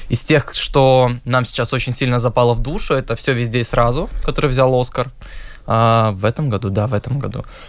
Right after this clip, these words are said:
И нам он всем, ну, так зашёл, он абсолютно, он абс-, каждый посмотрел на него с разной стороны, потому что там поднимались, а, проблемы родителей, отношений с детьми. И вот как,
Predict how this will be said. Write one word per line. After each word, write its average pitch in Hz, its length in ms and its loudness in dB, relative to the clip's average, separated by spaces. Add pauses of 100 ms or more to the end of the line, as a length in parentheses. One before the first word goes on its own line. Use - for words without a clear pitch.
(120)
И 120 100 4
нам 135 200 8
он 131 120 6
всем, 123 380 2
ну, 139 60 -6
так 143 160 2
зашёл, 135 480 2
он 117 260 -2
абсолютно, 135 600 -4 (120)
он 139 180 0
абс-, - 180 -8 (100)
каждый 131 300 2
посмотрел 131 340 0
на 123 80 2
него 123 380 0
с - 140 -8
разной 131 280 4
стороны, 143 560 0 (120)
потому 123 180 -4
что - 80 -12
там 123 160 -2
поднимались, 120 720 -2
а, 107 260 0
проблемы 113 600 0 (440)
родителей, 123 920 2
отношений 120 520 0
с 127 60 0
детьми. 120 680 2 (160)
И 127 120 0
вот 123 220 0 (380)
как, 147 260 4